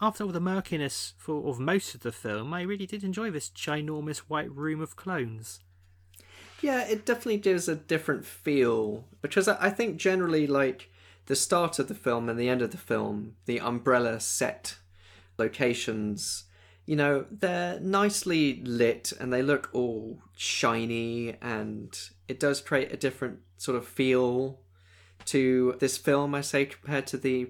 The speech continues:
Speaker 2: previous three in a way.
Speaker 1: Mm.
Speaker 2: But also, it does highlight quite a lot just some super crappy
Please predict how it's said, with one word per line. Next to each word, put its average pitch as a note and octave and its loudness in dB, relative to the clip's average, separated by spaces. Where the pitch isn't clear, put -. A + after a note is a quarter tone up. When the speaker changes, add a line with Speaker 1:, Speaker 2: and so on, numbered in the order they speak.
Speaker 2:
previous D3 -2
three D#3 -2
in D3 -2
a D3 0
way. D#3 -2
Speaker 1:
Mm. C3+ -8
Speaker 2:
But D3+ 6
also, D#3 4
it C#3 -4
does D3 2
highlight C#3 2
quite C3 0
a C3+ 4
lot B2+ 2
just - -6
some A#2 -6
super - -2
crappy A#2 -2